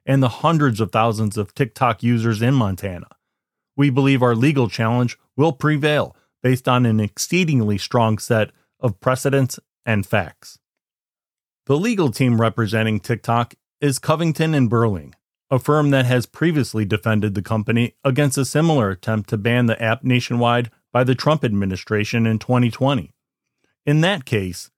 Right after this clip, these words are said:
the judge ruled that the president had overstepped his authority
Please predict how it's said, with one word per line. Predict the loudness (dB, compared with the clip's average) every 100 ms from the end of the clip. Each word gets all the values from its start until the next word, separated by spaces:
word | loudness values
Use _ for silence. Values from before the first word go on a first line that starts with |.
| _ _
the | 0
judge | 2 2 2
ruled | 0 0 0 0
that | -2
the | -2
president | -2 0 0 -2 -2
had | -2 -4 0
overstepped | 0 0 -2 -4 -6 -4
his | -4
authority | -4 -4 -4 -4 -6